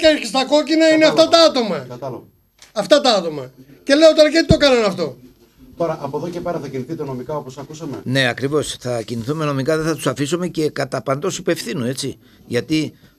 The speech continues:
Speaker 3: πρώτα, πρώτα θεωρούμε ότι θα έπρεπε να, εμείς να ενημερωθούμε. Και δεύτερον, αν θέλετε, υπάρχουν και άλλες εκτάσεις που μπορούν αυτοί οι κύριοι να δραστηριοποιηθούν.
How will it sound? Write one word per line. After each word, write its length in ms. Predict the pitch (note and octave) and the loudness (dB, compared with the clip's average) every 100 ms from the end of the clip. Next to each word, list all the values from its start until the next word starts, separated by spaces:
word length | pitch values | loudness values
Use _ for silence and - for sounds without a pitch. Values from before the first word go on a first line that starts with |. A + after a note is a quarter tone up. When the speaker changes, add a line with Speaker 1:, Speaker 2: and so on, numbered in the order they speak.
| _ | _
Speaker 3:
πρώτα, 500 | - E3 A3+ F3+ F3 | 2 4 4 4 0
πρώτα 320 | C#3 E3+ E3+ D3 | 2 0 0 0
θεωρούμε 380 | D#3 E3 G#3 | 2 2 2
ότι 120 | G#3 D#3+ | -4 -4
θα 60 | |
έπρεπε 220 | G#3+ G3 G3 | -2 -2 -4
να, 80 | G3 | -4
εμείς 520 | E3 D#3 G3 - - | -4 -2 -2 -4 -6
να 80 | D#3+ | -6
ενημερωθούμε. 500 | E3+ F3 E3+ E3 D3+ | -4 -2 -2 -2 -4
Και 180 | A#2+ E3+ | -4 0
δεύτερον, 560 | G3+ D3+ - C3+ D3+ _ _ _ _ _ _ _ | 0 0 -2 -4 -4 _ _ _ _ _ _ _
αν 200 | F3 F3+ | 0 2
θέλετε, 360 | E3+ F3 D#3+ D#3+ | 4 4 2 2
υπάρχουν 520 | D#3+ - B3 F#3 F#3+ | 0 2 2 2 2
και 80 | F3+ | 2
άλλες 200 | E3 C#3+ | 2 -2
εκτάσεις 340 | C#3 E3 C#3+ | -2 -2 -2
που 160 | D#3 E3 | -2 2
μπορούν 340 | D#3+ G3+ A#3+ | 6 6 6
αυτοί 240 | A3+ D#3 F#3 | 4 0 -2
οι 100 | D#3 | -4
κύριοι 300 | D#3+ D#3+ D#3 | 0 0 0
να 120 | D3 | -2
δραστηριοποιηθούν. 720 | C#3+ C3 C#3+ C3 C3+ C#3 A#2 | -2 -4 -4 -6 -6 -8 -10